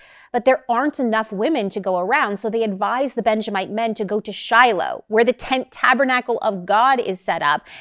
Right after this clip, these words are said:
and the women of Shi-, of Shiloh go out to celebrate festivals to God, and when they do, the Benjamites kidnap women for their wives. And the chapter ends the book with this very fitting phrase, "In those days, Israel had no king.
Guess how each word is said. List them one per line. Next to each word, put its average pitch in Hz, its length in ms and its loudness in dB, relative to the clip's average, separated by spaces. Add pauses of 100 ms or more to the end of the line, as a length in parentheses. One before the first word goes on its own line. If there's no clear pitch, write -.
and 247 100 4
the 277 80 6
women 320 340 2
of 285 140 -2
Shi-, 285 140 0 (100)
of 214 240 4
Shiloh 277 400 6
go 240 220 4
out 240 160 4
to 226 100 -8
celebrate 233 540 0
festivals 214 520 -4
to 202 120 -12
God, - 260 0
and 208 180 0
when 226 160 -2
they 214 140 -4
do, 226 500 2 (320)
the 254 80 2
Benjamites 254 600 0
kidnap 254 680 -2
women 196 460 -2
for 190 240 -4
their 160 180 -2
wives. 113 540 -4 (260)
And 214 80 -4
the 208 60 0
chapter 233 640 -2
ends 277 300 2
the 269 60 -2
book 190 380 2
with 214 160 -4
this 214 180 -2 (140)
very 214 580 0
fitting 185 400 -6
phrase, 131 640 -6 (380)
"In 262 180 2
those 269 240 2
days, 175 460 -2 (120)
Israel 170 380 -4
had 180 240 -4
no 190 160 -6
king. 127 380 -12